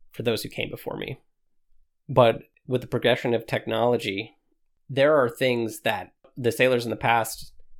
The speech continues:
couldn't even begin to attempt to work on.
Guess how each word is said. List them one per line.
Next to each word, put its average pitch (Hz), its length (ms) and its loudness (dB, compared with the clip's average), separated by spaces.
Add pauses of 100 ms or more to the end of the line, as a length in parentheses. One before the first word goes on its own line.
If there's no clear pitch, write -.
(480)
couldn't 160 520 2 (140)
even 117 500 -2 (420)
begin 110 560 -6 (680)
to - 300 -2 (280)
attempt 131 600 -2
to - 100 -8
work - 280 -10
on. 131 240 -8